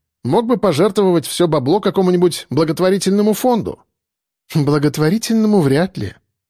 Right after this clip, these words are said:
возразила Мириам. "Лука Демьянович не отличался особым человеколюбием, насколько мне известно".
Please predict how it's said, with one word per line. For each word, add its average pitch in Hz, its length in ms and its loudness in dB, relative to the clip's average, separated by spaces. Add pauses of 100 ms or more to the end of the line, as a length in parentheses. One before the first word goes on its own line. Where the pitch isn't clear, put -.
(180)
возразила 123 500 0
Мириам. 131 460 -2 (640)
"Лука 147 320 0
Демьянович 165 760 0
не 170 140 0
отличался 196 580 0
особым 135 320 -2
человеколюбием, 143 960 -2 (120)
насколько 139 460 -2
мне 139 220 0
известно". 131 560 -4